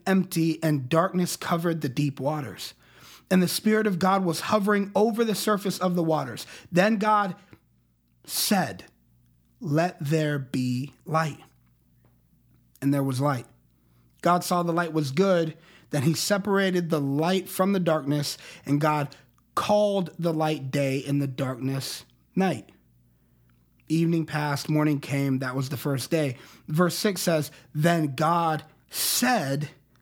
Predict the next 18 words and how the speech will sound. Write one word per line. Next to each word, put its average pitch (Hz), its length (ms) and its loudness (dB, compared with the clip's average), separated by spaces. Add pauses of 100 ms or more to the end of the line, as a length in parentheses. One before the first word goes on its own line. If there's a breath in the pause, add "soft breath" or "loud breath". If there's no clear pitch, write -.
(100)
"Let 190 280 2
there 208 140 2
be 185 200 2
a 156 40 -2
space 214 440 0
between 190 360 2
the 170 80 2
waters 151 360 0
to 151 100 -6
separate 175 520 2 (220 loud breath)
the 180 80 2
waters 180 360 2
of 160 100 -2
the 156 80 -2
heavens 196 420 2
from 175 120 0
the 151 80 2
waters 165 420 0